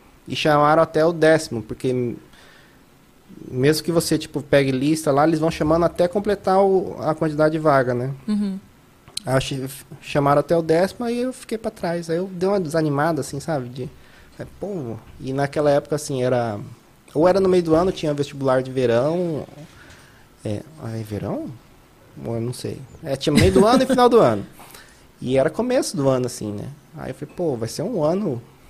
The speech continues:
Speaker 1: perdido, assim, né? Aí eu dei uma desanimada, aí eu voltei pra, pra Paranapuã, e nisso meu irmão, ele,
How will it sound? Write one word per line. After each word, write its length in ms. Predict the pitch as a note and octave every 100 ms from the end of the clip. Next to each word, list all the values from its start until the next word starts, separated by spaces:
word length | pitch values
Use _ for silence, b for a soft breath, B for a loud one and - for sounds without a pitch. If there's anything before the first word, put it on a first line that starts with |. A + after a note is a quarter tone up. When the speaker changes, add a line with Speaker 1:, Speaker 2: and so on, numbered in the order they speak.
| -
Speaker 1:
perdido, 480 | - D#3 B2 B2 D3
assim, 260 | C3 - C3+
né? 160 | C3+ D3 - -
Aí 80 | C#3
eu 80 | D#3
dei 120 | E3
uma 120 | F3+
desanimada, 800 | E3+ E3+ E3 D#3 D#3+ G3 F3+ F3 - b b b -
aí 80 | C#3
eu 40 |
voltei 360 | D#3 D#3+ F3 F3+
pra, 180 | G3 F#3+ F#3+ D#3 C#3+ D#3 D3
pra 160 | E3 D3+
Paranapuã, 720 | D#3 D#3 D3+ - C#3+ E3+ G#3+ G3 - _ _ _ _ -
e 60 |
nisso 300 | C#3 D#3 D#3
meu 440 | E3 D#3+ D3+ C#3+ C#3+
irmão, 220 | C#3 C#3
ele, 140 | C#3